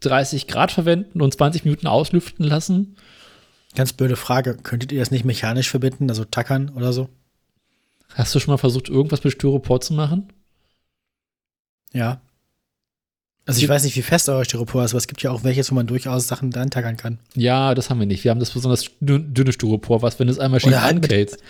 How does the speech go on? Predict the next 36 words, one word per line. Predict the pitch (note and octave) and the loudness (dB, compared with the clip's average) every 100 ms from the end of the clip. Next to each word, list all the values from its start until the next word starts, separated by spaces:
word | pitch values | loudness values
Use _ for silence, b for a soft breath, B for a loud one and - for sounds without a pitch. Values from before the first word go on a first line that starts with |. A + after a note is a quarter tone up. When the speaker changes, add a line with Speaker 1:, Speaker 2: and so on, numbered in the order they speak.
| B B | B B
Speaker 1:
bereits | A2+ - - - | 2 2 0 4
Speaker 2:
oder | |
Speaker 1:
mit | C3 | 4
Speaker 2:
halt | C#3 | 6
mit, | D3+ | 4
Speaker 1:
zerbricht. | A2+ - | 2 2
Speaker 2:
oder | D3 C3+ | 2 2
halt | C#3 | 2
mit, | C3+ C3+ - | 0 -4 -4
oder | D3+ B2 | 0 0
halt | C3 | 0
mit | A#2+ | 0
Reißnägeln | G#2+ D3 - B2+ A#2 A2+ | 2 2 2 0 2 0
oder | A2 A2 | 0 -2
so, | G#2+ A2 A2 | -2 -4 -4
aber | A#2 A2+ - _ - | -6 -8 -10 _ -6
Speaker 1:
Hält | - G2+ | -2 0
alles | F2 G2 | 0 0
nicht | G2+ F#2+ | 0 -4
or-, | - - - | -6 -10 -6
ordentlich. | G2+ F#2 G#2+ - - _ _ _ _ _ _ - | -6 -6 -10 -12 -18 _ _ _ _ _ _ -6
Speaker 2:
Aha. | A2 - G#2+ A2 A#2 - _ _ _ _ _ _ _ _ b b b b - | -4 -2 -2 0 -2 -6 _ _ _ _ _ _ _ _ b b b b 0
Speaker 1:
Es | A#2 | 2
ist | C3 | 2
auch | |
so | A#2+ C#3 | 2 2
die | B2+ | 2
Sorte | C3 E3 | 2 0
Styropor, | - C3+ C3+ - B2+ | 0 2 0 0 0
die | C3 | 2
du | |
nicht | C3 C#3 | 0 0
mal | |
ordentlich | B2+ A#2 A#2+ | 0 0 0
zerschneiden | A#2 - A#2 C3+ | -2 0 0 0
kannst. | G#2 F2+ F2 - | -2 -4 -6 -8